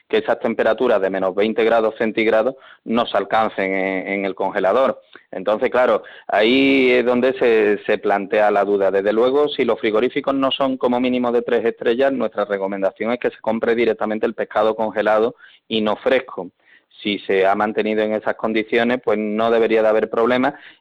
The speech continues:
En, eh, tampoco es que sea un frigorífico de, de altísimo rendimiento, ¿no? Las tres estrellas son ya una, una potencia bastante común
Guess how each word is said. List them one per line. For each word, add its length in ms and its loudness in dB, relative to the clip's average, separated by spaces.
En, 160 -4
eh, 300 -8
tampoco 380 -2
es 80 0
que 140 -4
sea 260 0
un 300 -4
frigorífico 640 -2
de, 240 2
de 120 -4
altísimo 480 -4
rendimiento, 540 -4
¿no? 180 -4
Las 180 -2
tres 200 -6
estrellas 400 -4
son 220 -8
ya 200 2
una, 420 -4
una 200 -6
potencia 420 -6
bastante 440 -4
común 340 -6